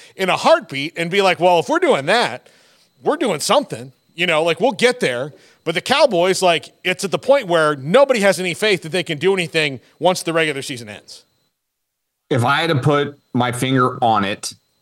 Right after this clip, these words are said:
Speaker 2: and as to why they haven't been able to get to that next level, coaching is not the first thing I would point to. Quarterback, while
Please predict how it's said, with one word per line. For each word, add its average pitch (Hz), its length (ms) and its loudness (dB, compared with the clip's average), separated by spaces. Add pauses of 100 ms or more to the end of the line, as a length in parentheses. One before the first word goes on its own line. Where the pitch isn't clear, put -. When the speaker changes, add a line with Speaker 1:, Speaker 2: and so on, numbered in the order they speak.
(360)
Speaker 2:
and 127 400 0
as 123 220 -4
to 135 80 0
why 120 440 0
they 110 140 0
haven't 113 260 -2
been 117 80 0
able 113 160 0
to 113 60 2
get 107 140 0
to 104 40 -4
that 113 160 -2
next 104 240 -4
level, 92 400 -2 (300)
coaching 175 420 2
is 147 100 0
not 139 200 2
the - 40 -4
first 120 220 0
thing 120 160 -2
I 107 80 0
would 95 140 -2
point 87 240 -4
to. 71 200 -4 (1080)
Quarterback, 151 680 2 (680)
while 147 540 0